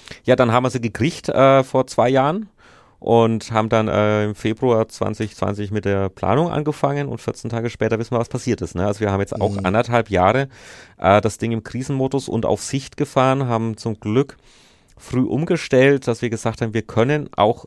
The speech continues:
Speaker 1: rein digital. Ja,
Speaker 2: Mhm.
Speaker 1: also wir waren letztes Jahr im Sommer schon so weit, dass wir gesagt haben,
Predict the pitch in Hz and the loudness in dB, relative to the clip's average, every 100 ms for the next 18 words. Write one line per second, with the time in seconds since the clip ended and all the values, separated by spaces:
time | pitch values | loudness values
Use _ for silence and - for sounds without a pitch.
0 | - 101 101 107 107 101 98 90 123 233 | -2 2 2 2 -2 -4 0 0 0 -4
1 | _ _ _ - 101 - 98 107 104 113 | _ _ _ -4 -2 0 -2 -4 -2 2
2 | 113 110 107 98 117 - 135 117 110 - | 2 0 -4 -2 -2 -2 -4 -2 -2 -4
3 | 117 117 117 123 120 113 - 104 104 110 | -4 -4 -4 -2 0 0 -4 -6 -4 -4
4 | 107 110 | -4 -6